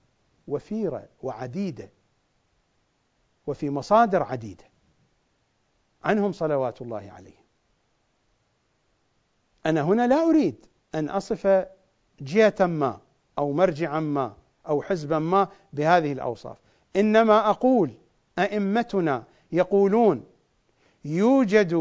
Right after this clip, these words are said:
مثل هذا في الواقع الشيعي". فإذا قال الأئمة هكذا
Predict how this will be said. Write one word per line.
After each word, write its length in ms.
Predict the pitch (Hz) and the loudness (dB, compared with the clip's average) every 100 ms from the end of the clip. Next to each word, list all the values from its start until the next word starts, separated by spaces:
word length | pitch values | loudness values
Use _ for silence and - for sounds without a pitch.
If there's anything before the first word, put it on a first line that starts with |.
| 147 - | -2 -4
مثل 440 | 180 254 - 170 | -4 -4 -4 0
هذا 680 | 180 170 233 254 240 262 269 | 2 6 6 6 4 4 4
في 120 | 233 185 | 0 -4
الواقع 480 | 151 196 226 208 185 | 2 2 2 -4 -8
الشيعي". 460 | - - 127 95 85 _ _ _ _ _ _ _ _ _ _ _ _ _ _ _ | -10 -12 -14 -16 -20 _ _ _ _ _ _ _ _ _ _ _ _ _ _ _
فإذا 400 | 185 190 190 185 | -4 2 4 4
قال 320 | 220 254 254 | 4 2 2
الأئمة 680 | 202 165 175 214 196 - 147 | -2 -2 -4 -4 -4 -4 2
هكذا 480 | 170 170 135 107 | 2 2 -4 -10